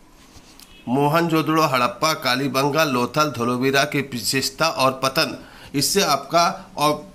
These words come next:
five marks का जो लघु उत्तरीय क्वेश्चन hundred word में लिखना है, ये आएगा। इसको आप कर लें, सबको देख लें, किससे आएगा कोई नहीं बोल सकता है। सेमेस्टर वन का दो साल से एग्ज-, exam नहीं हुआ है,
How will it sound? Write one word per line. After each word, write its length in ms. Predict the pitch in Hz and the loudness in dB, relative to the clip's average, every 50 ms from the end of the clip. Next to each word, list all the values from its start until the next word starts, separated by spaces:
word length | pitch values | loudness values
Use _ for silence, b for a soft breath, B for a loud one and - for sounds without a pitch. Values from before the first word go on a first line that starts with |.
| - - | -2 0
five 260 | 160 170 190 202 196 | 0 2 2 2 0
marks 340 | 196 175 156 147 143 - - | 2 2 2 2 0 -2 0
का 160 | - 143 135 | 0 0 0
जो 220 | 123 139 131 - - 139 127 - 131 | 0 -2 -4 -6 -8 -12 -10 -6 -2
लघु 240 | 135 131 127 170 | -2 0 2 2
उत्तरीय 320 | 196 202 196 190 156 160 147 | 2 2 2 0 -2 -2 -2
क्वेश्चन 340 | 151 147 139 139 - 147 135 | -2 -2 -4 -2 -2 -4 -4
hundred 400 | 117 123 127 131 131 160 165 165 | -2 -2 0 2 2 2 2 2
word 200 | 151 139 131 127 | 2 2 2 0
में 140 | 127 123 | 0 -2
लिखना 280 | 123 113 98 - 143 156 | -2 -4 -4 -4 -2 -2
है, 180 | 170 - - - | -2 -2 -4 -4
ये 160 | 143 131 131 120 | -2 0 2 2
आएगा। 440 | 101 92 87 82 82 82 82 - - - B B B B B B B - | 2 0 0 -2 -6 -8 -12 -16 -18 -20 B B B B B B B -8
इसको 220 | 131 123 - - 151 | -6 -6 -2 2 2
आप 200 | 143 139 - - 139 | 2 2 0 -2 -2
कर 120 | 139 147 | -2 0
लें, 120 | 160 170 | 0 0
सबको 480 | 165 - - 180 170 170 - - 220 208 | -2 -2 -2 -2 -2 -2 0 0 2 2
देख 240 | 165 165 151 - 135 | 2 2 0 -2 -2
लें, 180 | 107 92 87 - - | -4 -6 -8 -8 -6
किससे 320 | - 147 - - - 196 190 | -4 -4 -2 -2 0 0 0
आएगा 280 | 175 170 175 170 180 | 2 0 0 0 -2
कोई 220 | 180 180 175 175 180 | -2 -2 -2 0 0
नहीं 140 | 185 175 165 | 0 0 0
बोल 180 | 156 165 160 | 0 0 -2
सकता 340 | 151 - 143 - - 151 139 | -2 -2 -6 -6 -4 -2 -2
है। 80 | 123 120 | -2 -2
सेमेस्टर 360 | - 131 131 135 - - 143 | -2 -4 -6 -6 -6 -6 -4
वन 180 | 139 143 139 | -4 -4 -4
का 120 | 139 147 135 | -4 -4 -4
दो 200 | 135 135 135 135 | -2 -2 -2 -2
साल 200 | 135 143 131 131 | 0 -2 -2 -2
से 160 | 127 - 131 | -4 -6 -8
एग्ज-, 540 | 120 - - - - - - - - - - | -8 -10 -12 -16 -18 -18 -20 -20 -12 -8 -8
exam 540 | 107 104 104 127 139 160 175 170 151 139 117 | -6 -4 0 0 0 0 -2 -4 -6 -8 -8
नहीं 280 | 117 101 131 143 131 | -4 -2 -2 0 0
हुआ 280 | 113 110 107 104 87 85 | -2 -2 -2 -2 -4 -4
है, 440 | 85 87 - - - - - - | -4 -6 -10 -12 -14 -18 -20 -20